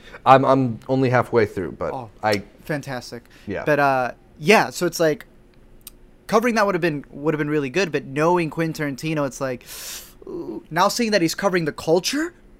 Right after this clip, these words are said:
Speaker 1: Yeah.
Speaker 2: that's, oh, and then I, I, I keep forgetting that Wein-, him and Weinstein were, like, w-, with the company. I completely, with everything that, the whole fallout,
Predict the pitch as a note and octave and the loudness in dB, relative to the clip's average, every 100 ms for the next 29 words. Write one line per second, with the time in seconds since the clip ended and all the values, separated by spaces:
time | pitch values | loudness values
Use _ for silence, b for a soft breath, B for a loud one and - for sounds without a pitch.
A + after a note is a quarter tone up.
0 | _ - A#2 G#2 - - - F3 E3+ - | _ -8 -2 -2 -2 -6 2 4 4 -6
1 | - - - - - D#3+ C#3 B2+ F3 F#3+ | -12 -16 -20 -20 -10 -6 -6 -4 -4 -2
2 | A3 G#3 F#3+ - - G3 F#3 F3 A#3+ B3 | -2 0 -2 -2 -4 -2 0 -2 -4 -6
3 | D#3+ D#3+ E3 C#3 B2+ C3 C#3 C#3 D3+ D3+ | -2 2 2 2 -4 -6 -2 -2 0 -2
4 | C#3+ D#3+ C#3 C#3 C#3 C#3+ C#3 B2 A#2+ - | -6 -6 -2 -4 -4 -8 -8 -6 -8 -10
5 | - - - - - - D#3 D3 C#3+ - | -18 -20 -20 -20 -20 -12 -8 -6 -6 -8
6 | - D#3+ D3+ C3+ B2 B B B B - | -6 -4 -4 -8 -12 B B B B -10
7 | - E3+ D3+ - - E3 D#3 - E3 F#3 | -2 0 0 -6 -4 -4 -4 -8 -4 0
8 | G#3+ G3 D#3+ D#3 - G3+ E3+ F#3 E3+ D#3 | 0 0 0 0 -2 0 0 2 0 0
9 | D3 - D3 D3+ D#3 - D3+ D3+ C3 B2 | 0 0 -2 0 -2 2 4 4 2 -2